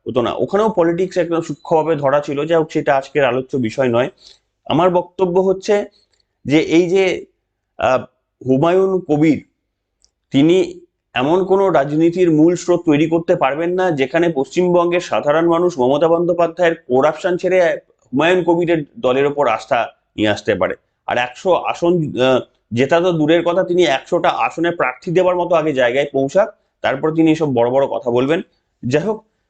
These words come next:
আহ, একেবারেই পুরী থেকে, আহ, হোটেল, হোটেল থেকেই, আহ, ভোট। যাই হোক, আপনাদের মতামত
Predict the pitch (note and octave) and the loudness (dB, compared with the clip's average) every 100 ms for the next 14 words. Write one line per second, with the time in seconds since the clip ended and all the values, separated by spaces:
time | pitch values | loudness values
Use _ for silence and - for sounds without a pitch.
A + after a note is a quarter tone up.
0 | _ _ _ - C3+ C3 - _ _ _ | _ _ _ -4 -4 -4 -12 _ _ _
1 | _ _ _ _ _ - C#3 E3 E3 F#3 | _ _ _ _ _ -4 -2 0 2 2
2 | F3+ - - B2+ - D#3 E3+ D3 D3+ - | 0 -4 -8 -8 -2 0 2 -2 -10 -4
3 | D3+ E3 C#3+ - C3+ C3+ C3+ C#3 D#3+ D3+ | 0 0 0 0 2 2 0 0 0 -2
4 | G#2 C#3 C#3+ D3+ D#3+ D#3+ D3+ B2 A#2+ A#2+ | -4 -4 -2 -2 0 0 0 2 2 2
5 | A2+ B2 B2 - _ _ _ _ _ _ | 0 -2 -4 -6 _ _ _ _ _ _
6 | _ _ _ _ _ _ _ _ _ _ | _ _ _ _ _ _ _ _ _ _
7 | _ - C3 G3 G#3+ - C#3 D3 F3+ F3+ | _ -4 0 0 -2 -2 -2 0 0 0
8 | F3 D#3+ F#3 F3+ | 2 2 0 -2